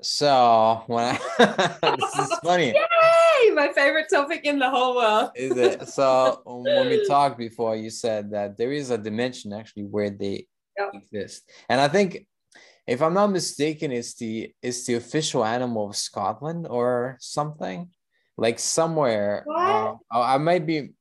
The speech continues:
Speaker 1: okay, I have to Google this actually. <laughs>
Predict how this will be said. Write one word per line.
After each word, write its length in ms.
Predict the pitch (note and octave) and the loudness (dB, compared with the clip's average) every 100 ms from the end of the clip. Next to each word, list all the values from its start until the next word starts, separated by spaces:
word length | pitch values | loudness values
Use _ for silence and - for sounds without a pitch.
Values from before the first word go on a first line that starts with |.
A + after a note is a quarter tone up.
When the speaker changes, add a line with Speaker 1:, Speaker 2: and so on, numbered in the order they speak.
| A2 | -6
Speaker 1:
okay, 440 | A#2 G#2 F#2+ G#2 | -6 -4 -6 -6
I 60 | G#2 | -4
have 160 | A#2+ - | -4 -4
to 80 | |
Google 300 | G2+ G2 D#2+ - | -8 -6 -8 -12
this 180 | - | -16
actually. 300 | - A#2+ - - F#5 G5 F#5 | -14 -10 -8 -8 -8 -8 -4
<laughs> 840 | F3 - D#3 - D#3+ D3+ - - | -4 -2 -4 -2 -4 -2 -4 -6